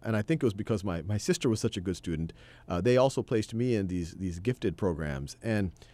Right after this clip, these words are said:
that gave me a glimpse of what a classroom could be like. And I think that in a large way that has informed a lot of what I'm talking about now,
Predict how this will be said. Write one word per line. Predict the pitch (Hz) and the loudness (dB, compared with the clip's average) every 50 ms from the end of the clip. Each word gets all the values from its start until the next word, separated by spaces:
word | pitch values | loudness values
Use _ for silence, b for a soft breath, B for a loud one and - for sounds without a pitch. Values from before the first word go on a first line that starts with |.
| B B B B - | B B B B 2
that | 143 165 190 | 4 4 4
gave | 190 220 220 | 4 2 2
me | 208 180 | 4 4
a | 143 | 2
glimpse | 107 104 117 139 170 190 180 160 - - - - | 2 2 2 2 2 2 0 -2 -6 -8 -2 2
of | 131 123 107 110 - - - - _ | 2 2 2 0 -6 -16 -20 -20 _
what | - 147 131 147 147 - | -8 0 4 4 4 4
a | - 127 | 2 -4
classroom | - - - 135 127 120 - - 120 110 110 - | -6 -2 0 0 0 0 0 0 -2 -2 -2 -6
could | - - - 165 160 131 110 | -4 2 4 4 4 4 4
be | 104 131 143 143 | 4 6 6 6
like. | 117 95 78 76 80 - | 6 4 0 -2 -2 0
And | 107 107 | 0 2
I | 110 | 2
think | 104 - 160 165 151 - | 2 0 0 -2 0 0
that | 131 117 - | 0 0 2
in | 135 123 | 2 2
a | 113 | 4
large | 110 110 110 120 135 131 123 | 4 6 6 6 4 4 2
way | 110 104 | 2 2
that | 101 101 98 | 2 2 0
has | 95 90 | 0 -2
informed | 98 90 - - 107 104 101 95 | -4 -6 -4 -2 0 0 0 0
a | 92 | 0
lot | 90 90 90 | 0 0 0
of | 87 82 | 0 -2
what | 90 87 | -2 -4
I'm | 82 82 | -4 -4
talking | - - 76 80 - 80 | -6 -6 -6 -6 -6 -6
about | 73 71 67 67 | -6 -4 -4 -4
now, | 80 104 113 104 85 76 67 | -2 0 0 0 0 -2 -4